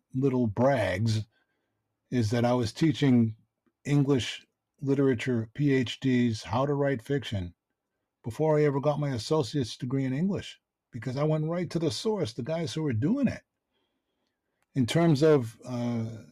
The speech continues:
you know, psychedelics, like I mentioned a little while ago, I've got over fifty years of experience with lots of different things. So I know lots of things. And,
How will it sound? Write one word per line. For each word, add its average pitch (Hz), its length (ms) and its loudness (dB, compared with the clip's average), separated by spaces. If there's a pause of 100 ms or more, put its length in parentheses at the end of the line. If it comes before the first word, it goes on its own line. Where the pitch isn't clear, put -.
(120)
you - 120 -10
know, 123 120 0
psychedelics, 147 840 2
like 135 140 0
I 139 60 0
mentioned 143 340 0
a - 20 -2
little 135 180 -2
while 156 280 -4
ago, 104 220 -2
I've 107 160 -2
got 123 160 -2
over 131 220 2
fifty - 380 -4
years 135 260 2
of 123 80 -2
experience 147 680 -2
with 110 100 -4
lots 127 280 -4
of 127 100 -2
different 123 340 0
things. 196 300 -2
So 127 400 -8
I 160 60 0
know 185 180 4
lots 135 500 -4
of 117 100 0
things. 92 400 -4
And, 127 200 -2